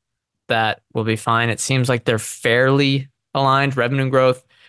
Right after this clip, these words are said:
I think, is fine here, given the unit economics and given their priorities and the margin expansion that comes along with it. I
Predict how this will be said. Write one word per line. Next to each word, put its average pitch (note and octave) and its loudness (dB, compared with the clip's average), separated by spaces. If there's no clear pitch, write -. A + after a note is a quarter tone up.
I B2 -4
think, C3 -4
is C#3 -2
fine D3+ 0
here, D3+ 2
given A#2 -2
the C3+ 0
unit C#3 2
economics C3+ 0
and A2+ -8
given A#2 0
their A#2 2
priorities A2+ 0
and G#2+ -2
the A2 0
margin G#2+ -2
expansion A2+ -4
that G#2+ -4
comes A2 -4
along A#2+ 2
with D#3+ 0
it. F3 4
I A#2+ -4